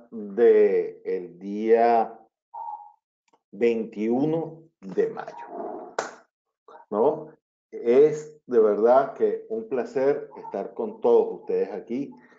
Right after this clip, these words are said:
Eh, el día de hoy hemos, estamos comenzando a darnos golpe con la plataforma de Jitsi, porque la plataforma de Jitsi nos va a permitir poder,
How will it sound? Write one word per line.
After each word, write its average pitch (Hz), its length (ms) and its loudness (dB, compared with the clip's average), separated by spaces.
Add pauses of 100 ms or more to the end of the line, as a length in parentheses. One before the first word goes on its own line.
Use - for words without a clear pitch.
(340)
Eh, 95 480 -2
el 87 140 -10
día 98 180 2
de 107 100 6
hoy 135 320 6 (200)
hemos, 98 680 -6 (380)
estamos 110 580 -8 (560)
comenzando 101 1080 -4 (160)
a 110 140 -2
darnos 117 580 2
golpe 120 880 0 (500)
con 92 500 -8
la 95 140 -4
plataforma 101 680 -2
de 104 100 2
Jitsi, 101 680 -4 (220)
porque 82 260 -10
la 78 140 -8
plataforma 87 560 -6
de 107 120 2
Jitsi 104 680 -6
nos 90 200 -8
va 110 420 0
a 123 100 -4
permitir 87 680 -2 (640)
poder, 95 1120 4